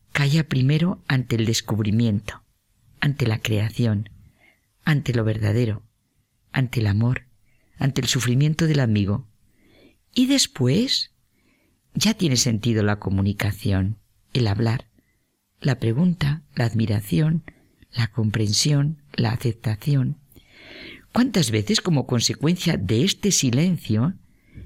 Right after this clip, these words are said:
nace la obra de arte, el descubrimiento, el reconocimiento que se necesitaba, y en relación con Dios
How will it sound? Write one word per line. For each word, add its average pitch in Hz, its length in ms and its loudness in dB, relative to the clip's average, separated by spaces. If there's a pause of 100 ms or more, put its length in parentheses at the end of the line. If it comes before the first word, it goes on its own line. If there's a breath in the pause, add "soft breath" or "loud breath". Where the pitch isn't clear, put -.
(160)
nace 202 360 2
la 131 160 4
obra 107 200 0
de 101 160 0
arte, - 380 -6 (480)
el 127 140 2
descubrimiento, 110 960 -2 (480 loud breath)
el 151 180 2
reconocimiento 143 840 2
que 160 100 -4
se 139 140 0
necesitaba, 117 720 0 (420 loud breath)
y 175 160 4
en 160 100 2
relación 165 480 2
con 170 240 2
Dios 226 360 2